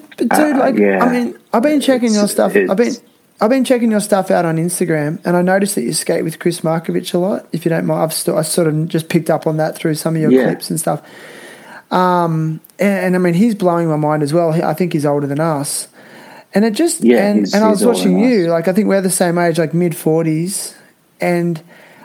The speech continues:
Speaker 1: I see Kelly Slater win that, and I just, I just think these days, like, if you know how to, like, like, good, like, these are, these are products, these are the gifts of good living.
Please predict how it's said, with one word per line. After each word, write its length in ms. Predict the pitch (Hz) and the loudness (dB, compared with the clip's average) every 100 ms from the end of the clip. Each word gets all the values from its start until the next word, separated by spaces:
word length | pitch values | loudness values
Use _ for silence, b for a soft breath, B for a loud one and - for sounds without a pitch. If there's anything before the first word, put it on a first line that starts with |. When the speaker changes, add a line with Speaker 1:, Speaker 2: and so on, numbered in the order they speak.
| - | -2
Speaker 1:
I 80 | 185 | 0
see 240 | 180 240 | 2 2
Kelly 220 | 214 214 185 | 4 2 2
Slater 320 | - 175 175 | 0 0 0
win 160 | 170 | 0
that, 400 | 160 165 160 135 | 2 2 0 0
and 100 | 160 | 0
I 80 | 175 | 0
just, 380 | 185 240 233 - - | 0 -2 -2 -6 -4
I 80 | 196 | 0
just 200 | 226 214 | 0 2
think 280 | 233 202 - _ - | 0 0 -4 _ -2
these 260 | 202 240 | 0 2
days, 400 | 208 214 185 165 | 2 2 2 0
like, 280 | 175 170 160 - _ _ | 0 -2 -4 -14 _ _
if 160 | 165 - | -6 0
you 120 | 233 | 2
know 120 | 240 | 2
how 200 | 226 226 | 2 2
to, 240 | 220 202 190 | 2 2 2
like, 300 | 175 - - B B B B - | 0 -2 -12 B B B B -6
like, 160 | 156 | 0
good, 320 | - 233 - | 2 2 0
like, 160 | - 202 | -2 2
these 180 | 214 240 | 2 2
are, 120 | 220 | 0
these 220 | - 214 | 0 0
are 60 | 214 | 0
products, 460 | - 196 185 165 | 0 0 2 0
these 160 | 196 202 | 0 0
are 40 | |
the 80 | 190 | 0
gifts 480 | 165 - 202 202 - | -2 0 0 0 -2
of 160 | 156 147 | -6 0
good 160 | 180 156 | 0 2
living. 440 | 165 151 117 92 | 0 -2 -4 -8